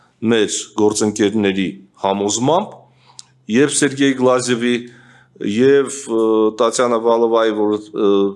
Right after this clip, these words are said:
երկու-երեք տարի առաջ այդ համոզմունքը, ա, ա, ա, հայտնել էր, որ Հայաստանը բացառիկ հնարավորություն ունի վերագտնելու իրեն որպես ինդուստրիալ երկիր։ Իսկ սա մեզ համար կարևոր է, այսինքն հանքարդյունաբերություն և այլ, և այլ, դրանք հասկանալի են այսօր,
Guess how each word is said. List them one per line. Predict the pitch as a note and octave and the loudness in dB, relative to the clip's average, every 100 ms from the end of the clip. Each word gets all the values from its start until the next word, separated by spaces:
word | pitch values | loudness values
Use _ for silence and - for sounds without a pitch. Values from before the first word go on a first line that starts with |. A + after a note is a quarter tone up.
| G#2 A2 _ _ | -10 -20 _ _
երկու-երեք | A2 G2+ B2 B2 C3 A#2 A2 A2 | -14 -2 -2 -2 0 2 0 0
տարի | A2 G#2+ G#2+ | -2 2 0
առաջ | G#2+ G#2 G#2 | 0 -2 -4
այդ | G#2+ | -2
համոզմունքը, | G2+ G#2+ A2 A2 G2+ A2 | -2 -2 -4 -6 -4 -4
ա, | G#2 | -4
ա, | G2 - F#2+ | -6 -6 -8
ա, | - - - - D2+ | -8 -12 -12 -12 -6
հայտնել | G2+ G2+ C#3+ D#3+ F3 | -2 -2 -2 0 0
էր, | E3 - - _ | -2 -16 -20 _
որ | - F2 | -6 -4
Հայաստանը | A2+ C3+ C#3 - F#3+ E3+ | -2 -2 -2 -2 -2 -2
բացառիկ | B2 A#2+ - C3+ E3+ D3 | 0 -2 0 -2 -2 -2
հնարավորություն | C3 B2+ B2+ C3 C3 E3+ E3 | 0 0 0 -2 -2 -2 0
ունի | C#3+ D3+ | 0 0
վերագտնելու | A2 A#2+ D3+ E3 C#3+ A#2 D3+ D3+ E3 | 0 0 0 0 -2 -2 -2 2 2
իրեն | C#3+ D3+ D#3 | 4 0 0
որպես | C#3 C3+ C#3 C#3 D#3 | -2 0 0 0 -2
ինդուստրիալ | D3 C#3 C3+ - C3 A#2+ G2+ | -2 -2 -2 -2 0 0 -2
երկիր։ | F2+ E2 - C#2+ - _ | -4 -6 -8 -20 -20 _
Իսկ | - - - | -6 -4 -2
սա | D3 | 0
մեզ | C3+ B2 A2+ | 0 0 0
համար | A#2+ B2+ | 0 -2
կարևոր | A2+ G2+ A2 G#2+ F#2+ | 0 2 2 2 0
է, | D#2+ | -2
այսինքն | E2 G2+ G#2+ F#2 | -4 -4 -4 -2
հանքարդյունաբերություն | A2 A#2 B2 B2 - A#2+ A2+ A#2 A#2 A2 - B2+ A2+ | -4 -2 -4 -2 -2 -2 0 -2 -2 -4 -2 -2 0
և | A2 G#2+ | 0 2
այլ, | G2+ G2+ | 0 0
և | G2+ | -2
այլ, | F#2+ G2+ | -2 -2
դրանք | G#2 - | -4 -2
հասկանալի | G2 - G#2+ A#2+ C#3+ G#3 | -4 -4 -4 -2 -2 0
են | F3 G#2 | 0 0
այսօր, | - F2 | 0 -4